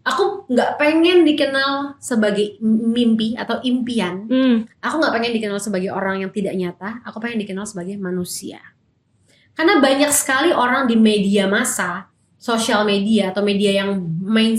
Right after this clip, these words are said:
Speaker 1: mainstream media
Speaker 2: Hmm.
Speaker 1: gitu ya, yang kita taunya tuh mereka, kok pas kita nonton mereka, they're different from me. Misalnya kayak aku orang awam, aku nonton. Aku nggak pengen orang yang nonton aku tuh ngerasa, "Dia beda jauh sama gue lah, udah,"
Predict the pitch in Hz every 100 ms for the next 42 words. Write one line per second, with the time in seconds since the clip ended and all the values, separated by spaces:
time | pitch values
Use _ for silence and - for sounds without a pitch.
0 | 220 220 220 214 214 208 208 220 - 180
1 | 175 185 - _ _ _ 226 226 233 240
2 | 254 247 233 220 220 240 262 339 285 254
3 | - 302 320 311 - - _ _ _ _
4 | _ _ _ _ _ _ _ _ _ _
5 | _ _ _ _ - 330 - 247 220 -
6 | 269 240 226 220 208 285 302 214 196 190
7 | 220 254 - 196 196 196 180 _ - 208
8 | 214 - - 214 202 190 202 190 202 185
9 | 185 180 180 _ _ _ 262 381 453 -
10 | 311 311 233 233 220 208 202 196 185 254
11 | 320 254 220 277 - - _ _ 185 240
12 | 185 165 165 180 180 170 170 170 180 175
13 | 165